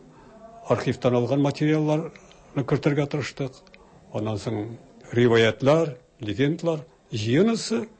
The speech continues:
алтмыш алты, алтмыш җиде ләп татар авылы турында мәгълүматлар тупладык. Рус телендә безгә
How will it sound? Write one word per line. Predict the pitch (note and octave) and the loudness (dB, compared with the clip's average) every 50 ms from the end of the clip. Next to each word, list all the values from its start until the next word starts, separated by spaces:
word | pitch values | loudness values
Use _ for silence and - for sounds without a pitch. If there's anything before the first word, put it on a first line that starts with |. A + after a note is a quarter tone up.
| _ _ - - _ _ _ - | _ _ -20 -20 _ _ _ -4
алтмыш | - B2 A#2+ - C3+ B2+ - - | -4 -4 -4 -2 -6 -6 -2 -2
алты, | C3+ C3 B2 - F3+ | -4 -4 -2 -4 -8
алтмыш | G3+ G#3 F3+ D3 B2+ - D3 C3+ A#2+ G#2+ | -6 -6 -6 -8 -8 -6 -6 -6 -6 -4
җиде | - C3 A2+ A2 D#3 E3+ D#3+ D#3 - _ _ - | -4 -4 -2 -2 -2 -4 -4 -8 -14 _ _ -6
ләп | C#3+ C#3+ D3 - | -6 -6 -6 -4
татар | - B2 - B2 A#2+ C#3 | -8 -6 -2 -2 -4 -4
авылы | E3+ C#3+ B2 A#2 A2 A2 G#2+ G#2+ G2+ G#2 - - - - - - - - - - - - - | -2 -2 -2 -2 0 -2 -2 -4 -6 -6 -10 -20 -20 -20 -20 -20 -20 -20 -20 -18 -16 -10 -6
турында | - G#2+ G2+ G#2+ G#2 A#2 A#2+ C3+ | -4 -4 -4 -2 -2 -2 -4 -4
мәгълүматлар | C3+ A#2+ A2+ F#2+ A2+ A2 A2 G#2 G#2+ G2 - A2 G2 - - - | -2 -2 -2 0 0 0 0 0 0 -2 0 -2 -2 -2 -6 -14
тупладык. | A#2 A2 - G#2+ G2 G2 F#2+ - - - - _ _ _ _ _ - | -14 -10 -6 -6 -6 -6 -8 -14 -16 -20 -20 _ _ _ _ _ -4
Рус | C#3 D#3+ G3+ F#3 - - | 0 2 2 2 2 2
телендә | - C#3 B2 A#2 G#2+ G2+ G2+ G2 G2+ G2+ - - - - - - - - - - | 0 2 2 2 0 0 -2 -2 -4 -4 -8 -10 -20 -20 -20 -20 -20 -20 -8 -6
безгә | B2 A2 B2 C#3+ C#3+ C#3+ - | -4 0 2 2 2 2 0